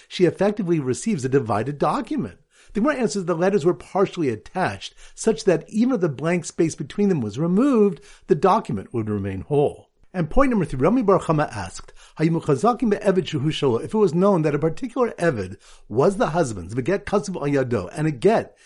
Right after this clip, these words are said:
is written on his hand, v'hu yotz mitachas yado mahu, and later he's produced by the wife, and she claims he was given to her as a divorce, what is the halacha? Do we assume that he was given to her since he's in her possession,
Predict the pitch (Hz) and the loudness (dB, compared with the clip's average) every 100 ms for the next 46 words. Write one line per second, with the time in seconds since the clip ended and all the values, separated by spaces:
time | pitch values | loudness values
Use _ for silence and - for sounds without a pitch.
0 | - - 131 131 214 185 175 165 - 143 | -18 -6 0 2 2 0 -4 -4 -4 -6
1 | 85 - - - 143 180 160 208 214 180 | -6 -14 -20 -4 0 2 6 6 6 -4
2 | 165 165 147 143 147 226 170 143 165 117 | -4 -4 -4 -4 -2 -2 0 2 2 2
3 | 92 - - - - 151 170 262 240 160 | -4 -10 -20 -14 -4 2 4 4 0 -2
4 | 165 139 240 - 151 135 190 156 175 - | -6 -2 -4 0 0 2 2 0 -4 -8
5 | 160 220 247 147 175 160 113 220 285 185 | -8 -2 -2 -2 -2 -2 -2 -2 0 -2
6 | 120 107 139 151 180 214 220 123 - - | -4 -6 -6 2 4 4 2 2 -6 -18
7 | - _ 110 165 180 143 123 143 131 - | -20 _ 2 2 2 -2 -2 0 -2 -4
8 | - _ - - - 190 254 - 208 175 | -20 _ -20 -8 2 4 4 2 2 2
9 | 147 135 113 104 101 110 156 - 117 - | 2 0 0 -2 -4 -4 -4 -4 -6 -8
10 | - 131 113 120 87 87 170 202 143 147 | -8 -8 -4 -6 -8 -4 -2 -2 -2 -6